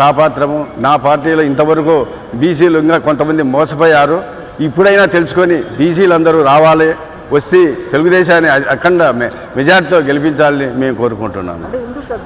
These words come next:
Speaker 2: ఈరోజు తెలుగుదేశం పార్టీని ఎందుకు కోరుకుంటున్నారు అసలు? ముఖ్యంగా చంద్రబాబు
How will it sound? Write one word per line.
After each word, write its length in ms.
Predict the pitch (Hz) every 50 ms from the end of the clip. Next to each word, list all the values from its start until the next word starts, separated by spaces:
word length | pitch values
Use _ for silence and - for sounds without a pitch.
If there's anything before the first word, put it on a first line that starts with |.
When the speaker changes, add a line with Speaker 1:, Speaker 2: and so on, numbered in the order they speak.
| 190
Speaker 2:
ఈరోజు 220 | 185 180 208 196 - -
తెలుగుదేశం 480 | 190 202 214 226 214 226 220 - 247 208 202 196
పార్టీని 300 | 190 190 - 202 196 196 190
ఎందుకు 160 | 185 190 185 -
కోరుకుంటున్నారు 460 | 190 185 170 170 175 175 170 160 151 156
అసలు? 140 | 151 - 160 - - - - - -
ముఖ్యంగా 300 | 165 165 - 220 226 214 - - - 196 208 - - 175
చంద్రబాబు 480 | 165 165 175 196 214 208 214 208 208